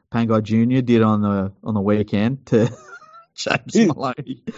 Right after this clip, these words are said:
Speaker 2: it looked more like he was, he was trying to do, pull off a, a frog splash.
Speaker 1: Yeah, I was about to say a frog splash.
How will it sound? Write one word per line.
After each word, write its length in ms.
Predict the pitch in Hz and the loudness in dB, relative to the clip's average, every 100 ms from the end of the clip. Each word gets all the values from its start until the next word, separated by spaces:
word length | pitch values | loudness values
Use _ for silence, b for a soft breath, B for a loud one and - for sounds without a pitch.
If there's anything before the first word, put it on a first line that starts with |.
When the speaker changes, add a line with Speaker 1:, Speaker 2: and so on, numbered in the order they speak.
| - | -2
Speaker 2:
it 100 | 170 | 2
looked 200 | 285 - | 2 4
more 160 | 220 | 4
like 200 | 185 165 | 6 4
he 100 | 165 | 2
was, 200 | 160 139 131 | 0 0 -4
he 100 | 147 | -4
was 140 | 143 | -6
trying 240 | - 165 | -4 -2
to 60 | 156 | -2
do, 200 | 127 135 | -2 -4
pull 220 | 127 160 131 | -2 -2 0
off 160 | 117 | -2
a, 180 | 120 110 | -2 -2
a 40 | 104 | -2
frog 280 | 131 139 | -2 -2
splash. 440 | - 113 87 - - b b | -2 -4 -4 -8 -20 b b
Speaker 1:
Yeah, 360 | 143 160 170 | 6 6 6
I 60 | 165 | 2
was 140 | 180 | 2
about 320 | 165 185 196 180 | -2 -2 -4 -6
to 60 | |
say 240 | - 175 190 | -6 -2 -2
a 40 | |
frog 360 | - 190 202 175 | -2 0 0 0
splash. 520 | - 190 190 370 349 | -6 -4 -2 -4 -8